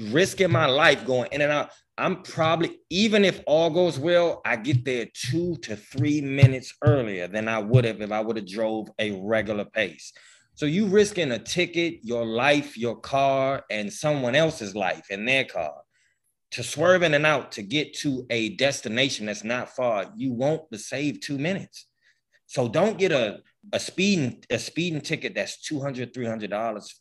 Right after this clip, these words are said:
to save two minutes. And don't just, that, it makes no sense. You will, if, if you don't plan on speeding through the light,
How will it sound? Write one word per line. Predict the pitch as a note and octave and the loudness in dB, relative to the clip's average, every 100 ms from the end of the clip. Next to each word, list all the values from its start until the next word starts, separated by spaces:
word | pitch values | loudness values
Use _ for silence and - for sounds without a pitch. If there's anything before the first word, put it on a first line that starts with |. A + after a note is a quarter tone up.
| - | -14
to | G#2 | -10
save | - - A#2 A2+ G#2+ | -10 -4 -4 -4 -8
two | - A#2+ | -10 -6
minutes. | G#2+ G#2+ E2 - - _ _ _ - | -6 -6 -8 -14 -20 _ _ _ -10
And | A2+ A2+ G2+ | -4 -4 0
don't | C3 D#3 B2+ | 0 0 -2
just, | C#3+ - - | -4 -4 -4
that, | - B2 C3+ | -4 -2 0
it | C3+ | 0
makes | C#3 D3 - - | 2 0 -2 -8
no | G#2+ A#2 C#3 C#3 C3 | -4 0 0 0 -2
sense. | - C#3 A#2+ - - _ _ _ - | -4 -4 -4 -8 -20 _ _ _ -8
You | C3 | -6
will, | B2 D#3+ F3 F3+ B2+ | 0 2 2 2 0
if, | A#2+ A2+ B2 | -2 -2 -4
if | B2+ | 0
you | |
don't | G3+ G#3+ | 0 0
plan | - F3 D#3+ | -2 -4 -2
on | D3 A#2+ G#2+ | -2 -2 -4
speeding | - - F#3+ C3+ B2+ | -6 -2 0 0 -2
through | E3 B2+ | 0 0
the | |
light, | A#2 C#3+ G#3+ B2+ | 0 -2 -2 -2